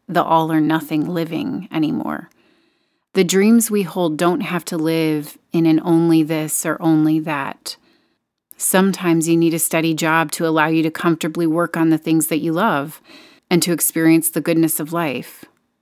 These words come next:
Flourishing exists in many ways, and our greatest work isn't limited to our day job, but it absolutely can be integrated into our lives.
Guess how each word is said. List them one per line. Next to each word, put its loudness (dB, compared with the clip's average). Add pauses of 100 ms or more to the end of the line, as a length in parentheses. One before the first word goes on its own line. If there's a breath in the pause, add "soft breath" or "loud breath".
(520)
Flourishing 2
exists -2
in 2
many 4
ways, -4 (540)
and 4
our 4
greatest -2
work 0
isn't -2
limited 0
to -6
our 0
day -2
job, -8 (460)
but 0
it -2
absolutely -2
can -6
be -6
integrated 0
into -6
our -6
lives. -6